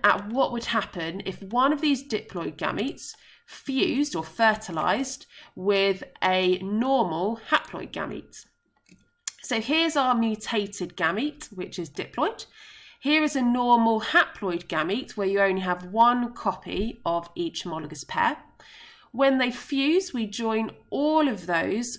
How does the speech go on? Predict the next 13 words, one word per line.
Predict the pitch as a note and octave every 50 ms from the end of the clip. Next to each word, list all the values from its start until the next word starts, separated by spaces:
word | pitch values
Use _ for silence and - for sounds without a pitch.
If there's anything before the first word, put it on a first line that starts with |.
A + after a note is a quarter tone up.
| - -
chromosomes | - - G3 F#3+ F#3 F#3 F#3 F3+ F3 F3+ F3+
together | - - F#3 F3+ F3 E3+
in | E3+
fertilization, | E3+ - F3+ F3 F3 - - F3 E3 E3 E3+ - F3 F3 F3+ - - C#4+ D#4 E4+ - - - - - - - -
and | - F#3+ G3 F#3+
that | A#3 B3+ B3+ A#3+
is | A#3+ -
how | - A3+ A3 G3+
we | G3+ G3+
now | G3+ G3+ G3+ G3+ G3 F#3+
have | - G3+ G3 F#3+ F#3+ - -
three | - G#3+ G3+ G3+ A3 A#3 A#3 A3+ A3
copies | F#3 - - - A3+ F#3+ - - - E3 E3 F#3 G#3+ A3 - -